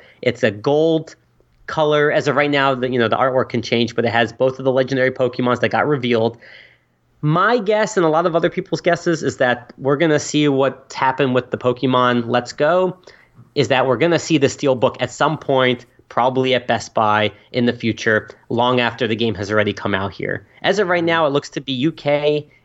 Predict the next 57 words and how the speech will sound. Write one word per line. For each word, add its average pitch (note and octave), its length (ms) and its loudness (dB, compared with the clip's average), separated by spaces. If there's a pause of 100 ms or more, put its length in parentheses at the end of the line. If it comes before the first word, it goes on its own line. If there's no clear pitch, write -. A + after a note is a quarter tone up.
and F#3 180 2
Australia D#3 800 0
confirmed, G#2+ 640 -2 (460)
but C3+ 400 -2
even G3 240 0
in G3 100 2
Japan, D#3 380 0
it E3+ 80 0
doesn't F3+ 280 0
look F3+ 160 -2
like F3+ 140 0
they're F#3 100 0
getting F3+ 320 2
the F#3+ 60 2
steelbook, G#3 680 -2
at C3 80 2
least D3 220 -2
from B2+ 180 2
what B2+ 140 0
they've A#2+ 220 0
announced A#2 320 0
today. C#3 460 0
The A#2 100 -2
U A2 180 2
S, D3+ 180 -2
we're E3+ 100 2
not D#3+ 200 0
getting D#3+ 240 0
it - 80 -2
as C#3+ 160 -2
of D#3 80 0
right D#3 180 0
now. E3 320 0 (480)
So, G#2+ 400 0 (460)
you A#2+ 80 -2
know, G#2 140 2
I'm A#2 180 0
just A#2 160 -4
the A#2+ 80 -14
type A#2 180 0
of - 80 -10
person B2+ 240 -2
that A#2 120 0
doesn't A#2 260 0
wanna A2+ 200 2
miss A#2 220 0
out, G#3+ 220 2
so B2 140 -2
I'll A#2+ 80 0
probably B2+ 260 0
be A#2+ 100 -6
double B2 240 0
dipping F3+ 360 0 (400)
to - 80 -6
get C#3 160 0
that - 120 -2
steelbook. F#3+ 580 -4